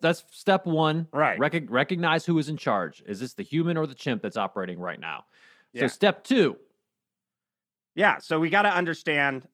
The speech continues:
Speaker 2: how the brain works and just accept these. Accept that you got a chimp in there that, that does crazy stuff, right?
Speaker 1: Yeah. Just, just push the "I believe" button on this, right?
Speaker 2: Right.
Speaker 1: Ex-, accept this as reality.
Speaker 2: Right. So the chimp takes in information first.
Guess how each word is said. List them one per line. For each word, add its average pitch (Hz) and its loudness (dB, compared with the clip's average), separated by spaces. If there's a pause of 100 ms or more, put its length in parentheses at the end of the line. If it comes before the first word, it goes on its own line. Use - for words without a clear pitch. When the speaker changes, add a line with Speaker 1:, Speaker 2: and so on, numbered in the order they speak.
Speaker 2:
how 127 -4
the 143 -10
brain 104 -8
works 85 -10
and 117 -12
just 139 -8
accept 175 -10
these. - -20
Accept - -8
that - -10
you 160 -4
got 143 0
a 143 -6
chimp 175 -8
in 92 -8
there 90 -4
that, 113 -8 (140)
that 123 -10
does 135 -8
crazy 131 -8
stuff, - -6 (180)
right? 117 -4
Speaker 1:
Yeah. 156 -4 (260)
Just, 165 -2
just 190 -6
push 247 -2
the 208 0
"I 185 4
believe" 170 -2
button - -4
on 90 -8
this, - -14 (240)
right? 104 -8
Speaker 2:
Right. 156 2
Speaker 1:
Ex-, - -16
accept 147 -6
this 135 -6
as 123 -8
reality. 87 -8 (560)
Speaker 2:
Right. 156 0
So 127 -2 (320)
the 143 -2
chimp 185 0 (540)
takes 151 -4
in 120 -4
information 104 -10
first. - -18